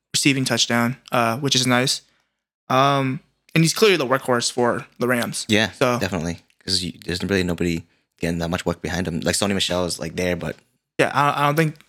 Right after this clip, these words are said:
Speaker 1: he plays that much. Um, and the, the hard thing is, like, I think the Rams with Matthew Stafford, they're a throwing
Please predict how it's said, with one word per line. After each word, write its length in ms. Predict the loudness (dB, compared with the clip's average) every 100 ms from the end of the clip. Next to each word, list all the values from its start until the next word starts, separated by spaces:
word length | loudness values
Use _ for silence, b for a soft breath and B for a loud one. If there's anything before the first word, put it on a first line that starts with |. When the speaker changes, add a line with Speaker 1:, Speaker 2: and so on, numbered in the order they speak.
| _ -14
Speaker 1:
he 80 |
plays 420 | -8 -2 0 -2 -6
that 180 | -8
much. 400 | -6 -2 -2 0
Um, 300 | 2 2 2
and 420 | 2 2 2 0 -6 _ _ _ _ _ _ _ _ _ _ _ _ _ _ -8
the, 180 | 2 4
the 120 | 6
hard 260 | 6 4 4
thing 160 | 2
is, 180 | 4 2
like, 240 | 2 0 -2
I 80 | 2
think 340 | 4 2 0 _ _ _ _
the 80 | 0
Rams 500 | 4 4 4 2 2
with 300 | 2 0 -2 _ -2
Matthew 220 | 0 2
Stafford, 600 | 2 2 2 2 2 -6 _ _ _ _ _ _ _ -2
they're 300 | 2 2 0
a 80 | -2
throwing 420 | 0 2 2